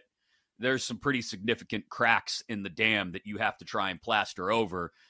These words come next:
to get by, and that's something to consider as well. Speaking of Andrew Whitworth, his old team, the Rams. Um, I, I don't know anybody that didn't think they were left for dead,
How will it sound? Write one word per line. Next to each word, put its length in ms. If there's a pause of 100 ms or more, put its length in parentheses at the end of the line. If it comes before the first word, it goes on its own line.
(100)
to 80
get 320
by, 300
and 120
that's 200
something 280
to 80
consider 460
as 140
well. 160
Speaking 580
of 460
Andrew 320
Whitworth, 480
his 180
old 300
team, 300
the 100
Rams. 420 (400)
Um, 320 (320)
I, 120 (100)
I 120
don't 220
know 200
anybody 500
that 260
didn't 240 (100)
think 300
they 340
were 220
left 300
for 120
dead, 440